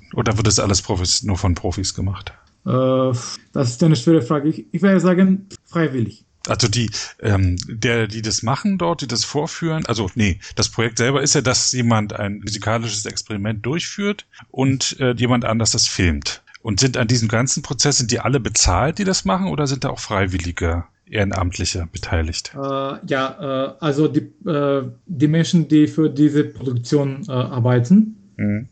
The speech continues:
Speaker 2: äh, äh, werden bezahlt, weil, äh, äh, der Physikprofessor und, äh, die Studenten, äh, die mit uns, äh, äh, auf, äh, diesem Projekt, äh,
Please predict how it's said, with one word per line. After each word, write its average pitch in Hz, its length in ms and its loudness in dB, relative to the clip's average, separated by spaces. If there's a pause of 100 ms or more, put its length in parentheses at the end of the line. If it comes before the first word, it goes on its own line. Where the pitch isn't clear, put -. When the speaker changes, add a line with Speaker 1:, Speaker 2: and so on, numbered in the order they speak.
Speaker 2:
äh, 131 60 -4
äh, 123 1400 4
werden 123 280 6
bezahlt, 180 580 2 (180)
weil, 147 340 4
äh, 135 1000 2
äh, - 100 -8
der 139 240 0
Physikprofessor 135 1040 0 (280)
und, 143 420 -4
äh, 135 480 2
die 135 100 -2
Studenten, 139 840 -2 (120)
äh, 120 440 4 (260)
die 131 440 2
mit 127 300 0
uns, 143 340 2
äh, 135 60 0 (680)
äh, 117 580 6 (340)
auf, 135 360 2
äh, 127 220 4
diesem 123 360 2
Projekt, 117 420 -2
äh, 117 280 4